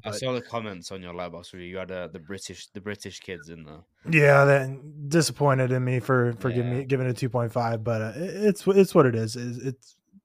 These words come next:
Speaker 2: sounds like, uh, Dawn of the Nugget's not the greatest. I didn't know Zachary Levi's in it. That just really put,
Speaker 1: He's,
Speaker 2: puts
Speaker 1: he's
Speaker 2: me
Speaker 1: the
Speaker 2: off.
Speaker 1: main guy who Mel Gibson, Rocky, who Mel Gibson plays in the first one.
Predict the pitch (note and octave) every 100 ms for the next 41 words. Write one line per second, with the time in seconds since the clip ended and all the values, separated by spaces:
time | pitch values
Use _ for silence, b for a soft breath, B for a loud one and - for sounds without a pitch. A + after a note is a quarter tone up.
0 | - F3 D3+ D3 B2+ - C#3 B2 A2 A2
1 | A#2+ A#2 A#2 A#2 A#2 A#2 A#2 A#2+ A#2+ A#2
2 | D3 D#3 D3+ C#3 B2+ B2+ - B2 A#2 A#2+
3 | A#2+ A2+ B2 A#2+ A2 G#2 - - - G2+
4 | G2 G#2+ G#2+ - A2+ C3+ A#2+ A#2+ A#2+ A#2+
5 | A2 G#2 A2 G#2 F#2+ G#2 G2 F#2+ A2 A2
6 | A2 G#2+ - A2 G#2 G2+ G2 G2 G2+ G2
7 | G2 - F#2+ G2 F#2 F2+ F2+ G2 - F#2